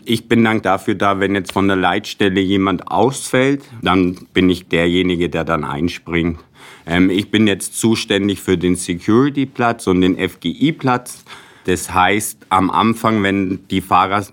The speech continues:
kommen und sich bei der Leitstelle anmelden, dann kommen sie bei mir raus und sagen mir halt ihre Wagennummer, ihre Kursnummer.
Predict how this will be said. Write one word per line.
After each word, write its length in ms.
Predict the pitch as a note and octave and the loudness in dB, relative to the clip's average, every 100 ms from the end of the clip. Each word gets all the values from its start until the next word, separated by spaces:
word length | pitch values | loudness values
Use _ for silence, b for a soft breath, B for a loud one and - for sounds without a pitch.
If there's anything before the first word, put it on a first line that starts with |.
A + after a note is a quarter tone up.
| - | -4
kommen 380 | A#2 B2+ C3+ A2+ | 2 4 4 2
und 180 | G#2 | -2
sich 220 | - G2 - | -4 -6 -4
bei 100 | F2+ | -2
der 140 | F#2 | 0
Leitstelle 640 | F2+ F#2 - - E2+ F2 | -2 -2 -4 -4 -2 0
anmelden, 580 | G#2+ C3 B2 A#2 A2+ G#2 | 2 2 2 0 -2 -2
dann 160 | F#2+ F2+ | -2 -2
kommen 280 | F#2 F#2+ | -2 -2
sie 140 | F2+ G2 | -4 -6
bei 180 | E2+ E2+ | -2 0
mir 260 | G#2+ C3+ | 2 2
raus 340 | A#2+ A2 G#2+ F2+ | 2 0 -2 -4
und 160 | F2 | -2
sagen 240 | F#2 F2 F#2+ | -2 0 0
mir 200 | F#2 E2+ | -2 -2
halt 180 | F2+ F2+ | -4 -2
ihre 280 | F2 E2 E2+ | -2 -2 0
Wagennummer, 640 | G2+ A#2 A2 G#2 G2 F#2+ | 0 0 -2 -2 -2 -4
ihre 320 | F2 F2 F2 | -4 -4 -4
Kursnummer. 680 | - B2 C3+ A2 A2 G#2+ | -2 -2 0 -2 0 0